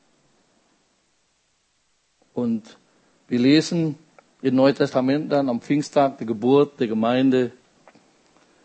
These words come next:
Der Heilige Geist kam. Wo haben sie sich getroffen? Im Tempel. Warum Tempel? Das groß genug ist für alle Menschen.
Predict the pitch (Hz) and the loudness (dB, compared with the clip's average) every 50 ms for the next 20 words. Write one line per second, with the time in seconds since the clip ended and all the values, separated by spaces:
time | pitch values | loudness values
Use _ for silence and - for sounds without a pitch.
0 | _ _ _ _ _ _ _ _ _ _ _ - - 110 113 117 117 110 107 98 | _ _ _ _ _ _ _ _ _ _ _ -12 -8 -6 -2 -2 -2 -2 0 2
1 | 127 135 143 147 131 - - - 131 120 117 117 117 117 117 117 - _ _ _ | 6 6 6 6 4 0 -8 -6 -2 -2 0 -2 -2 -4 -8 -12 -16 _ _ _
2 | _ _ _ _ _ _ _ _ _ _ _ _ _ - - 127 135 143 156 151 | _ _ _ _ _ _ _ _ _ _ _ _ _ -10 -4 0 2 2 2 2
3 | 151 - - 147 - 165 143 143 151 - 143 147 156 147 - 190 208 196 - - | 2 0 -4 -2 -2 -2 0 0 -2 0 0 0 0 0 -2 -6 -8 -8 -10 -12
4 | _ _ _ _ _ _ _ _ _ _ _ _ _ _ _ _ _ _ _ _ | _ _ _ _ _ _ _ _ _ _ _ _ _ _ _ _ _ _ _ _
5 | _ _ _ _ _ _ _ _ _ _ _ _ _ _ _ _ - 135 131 - | _ _ _ _ _ _ _ _ _ _ _ _ _ _ _ _ -4 -4 -2 2
6 | - 175 185 196 180 202 214 226 240 285 - - _ _ _ _ _ _ _ _ | 4 2 4 4 6 6 8 8 6 4 0 -8 _ _ _ _ _ _ _ _
7 | _ _ _ _ _ _ _ _ _ _ _ _ _ _ _ _ _ _ _ _ | _ _ _ _ _ _ _ _ _ _ _ _ _ _ _ _ _ _ _ _
8 | _ _ - 135 151 180 190 180 196 196 196 196 220 240 254 254 - _ _ _ | _ _ 0 0 2 2 2 4 2 2 4 4 2 2 0 -2 -6 _ _ _
9 | _ _ _ _ _ _ _ _ _ _ _ _ _ _ _ _ _ _ _ _ | _ _ _ _ _ _ _ _ _ _ _ _ _ _ _ _ _ _ _ _
10 | _ _ _ _ _ - - 113 - - 135 147 156 - - 139 143 147 147 160 | _ _ _ _ _ -14 -12 -12 -8 -4 -2 -2 -2 -2 -2 -2 -2 -2 -4 -6
11 | 120 110 - - 123 123 120 120 120 117 113 113 113 110 - - 98 - | -10 -12 -10 -8 -8 -6 -6 -6 -4 -4 -4 -6 -6 -8 -12 -18 -20 -20